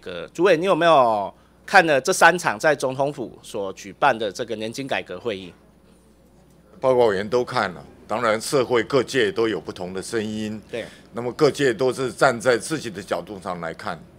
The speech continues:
Speaker 2: 那实际上我们必须把相关的意见我们做完整的收整，而后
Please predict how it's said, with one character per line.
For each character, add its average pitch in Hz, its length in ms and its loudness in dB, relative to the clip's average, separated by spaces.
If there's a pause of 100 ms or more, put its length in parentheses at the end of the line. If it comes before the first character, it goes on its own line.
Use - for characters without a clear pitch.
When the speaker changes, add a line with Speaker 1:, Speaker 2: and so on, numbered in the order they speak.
(180)
Speaker 2:
那 113 120 -8
实 123 160 -12
际 151 100 -6
上 147 240 2
我 113 60 -2
们 117 100 -8
必 135 80 -2
须 131 220 -6
把 101 200 0
相 120 220 -4
关 123 140 0
的 123 40 -2
意 120 160 -4
见 110 220 -2
我 104 40 -4
们 98 140 -10
做 117 200 0
完 101 260 0
整 92 160 -8
的 95 60 -10
收 151 260 -2
整， 104 240 -4 (420)
而 117 120 2
后 127 320 4